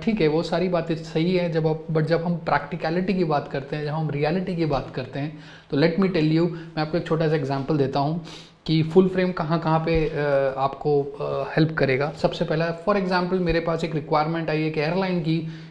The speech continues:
कि भाई अहमदाबाद city के कुछ मुझ-, हमें, अ, अच्छे, अ, शॉट्स चाहिए और एक, एक बढ़िया शूट कराना है, because हम नया route चालू कर रहे हैं Delhi to Ahmedabad,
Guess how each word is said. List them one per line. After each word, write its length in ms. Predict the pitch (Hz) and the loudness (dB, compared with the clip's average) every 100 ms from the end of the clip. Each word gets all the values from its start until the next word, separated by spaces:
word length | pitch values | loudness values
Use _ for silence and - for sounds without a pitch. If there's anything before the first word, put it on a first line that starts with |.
| - | -12
कि 160 | - 170 | -2 0
भाई 340 | 160 160 165 165 160 | 2 2 2 0 0
अहमदाबाद 680 | 151 156 160 170 165 160 | 0 2 4 4 2 0
city 600 | 160 151 147 151 151 147 - - _ _ _ - | -2 -2 0 0 0 -4 -14 -20 _ _ _ -2
के 160 | 156 | 0
कुछ 320 | 156 160 160 156 | 0 -2 -4 -4
मुझ-, 180 | 147 | -4
हमें, 540 | 147 151 147 151 151 151 | -2 -2 0 0 2 0
अ, 400 | 151 147 143 - | 0 -2 -2 -2
अच्छे, 380 | 160 - - 156 | -6 -2 0 0
अ, 1000 | 160 160 151 143 143 143 143 143 143 - | 0 -2 0 2 0 -2 -6 -8 -10 -12
शॉट्स 400 | - - 143 - | -4 2 2 2
चाहिए 260 | 151 139 147 | -4 -2 -2
और 360 | 147 139 - - | -2 -4 -6 -8
एक, 200 | 147 143 | -8 -4
एक 160 | 147 139 | -6 -2
बढ़िया 280 | 147 151 165 | 0 2 2
शूट 240 | - 151 | 0 -2
कराना 320 | - 143 131 135 | -2 -2 -2 -2
है, 200 | 147 143 | -4 -4
because 280 | 135 151 | -2 -2
हम 180 | 156 147 | -2 -2
नया 240 | 139 143 156 | -2 0 0
route 280 | 143 175 | 4 4
चालू 260 | - 151 143 | 4 2 2
कर 160 | 143 131 | -2 -2
रहे 80 | |
हैं 100 | 151 | -2
Delhi 220 | 139 135 143 | -2 0 0
to 120 | 143 | -2
Ahmedabad, 460 | 123 123 131 147 | -2 -2 -2 -4